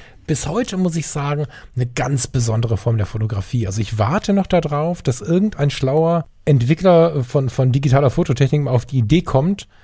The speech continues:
so eine Spiegelreflexkamera wie die Exa eins B oder vielleicht auch so eine Mittelformatkamera wie die Hasselblads oder die Zenith oder so zu bauen, wo wir oben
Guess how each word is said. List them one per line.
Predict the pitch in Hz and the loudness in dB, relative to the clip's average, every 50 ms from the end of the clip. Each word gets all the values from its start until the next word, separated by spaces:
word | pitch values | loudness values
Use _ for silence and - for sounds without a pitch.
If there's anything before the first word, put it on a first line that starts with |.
| - - - - _ _ - | -20 -20 -20 -20 _ _ -4
so | - 120 131 | 0 4 4
eine | 135 131 | 6 4
Spiegelreflexkamera | - - - 185 190 175 170 165 160 - - 156 - - - 151 151 151 143 135 139 135 127 | 4 2 2 2 4 4 4 2 2 2 2 0 0 2 0 2 2 2 4 4 4 4 4
wie | 127 127 | 2 0
die | 120 139 | 0 0
Exa | 151 147 - - 147 135 | -2 -2 0 0 -2 0
eins | 127 131 113 107 | 0 0 -2 0
B | - 143 151 175 185 | 2 2 4 4 4
oder | 160 139 131 | 4 4 2
vielleicht | - - - 135 147 151 - 135 | 2 2 0 2 2 2 0 -2
auch | 120 - | -4 0
so | 139 | 2
eine | 127 131 | 2 4
Mittelformatkamera | 151 170 185 127 127 127 131 131 131 - - - 139 139 135 127 127 123 123 | 4 2 2 2 0 2 2 0 0 0 -2 0 2 2 2 4 4 4 2
wie | 131 | 2
die | 123 127 - | 4 4 4
Hasselblads | 131 135 - - 131 123 131 135 131 - - | 4 4 2 0 2 4 4 2 2 2 0
oder | 120 120 117 | 0 2 2
die | 117 110 | 2 2
Zenith | - - 123 127 143 160 - - | 4 4 4 4 4 2 2 2
oder | 139 131 131 123 | 2 4 4 4
so | 120 131 131 - - - - - - - - - - - - - | 4 2 2 0 -2 -16 -20 -20 -20 -20 -20 -20 -20 -20 -14 -6
zu | - - 123 | 0 0 0
bauen, | 113 120 117 - 160 214 240 220 202 175 131 | 2 2 2 4 6 6 6 4 4 2 2
wo | 147 147 | 2 2
wir | 143 147 147 147 147 | 4 4 4 4 4
oben | 170 156 175 196 208 208 208 208 214 220 | 2 2 4 4 4 4 4 2 0 -2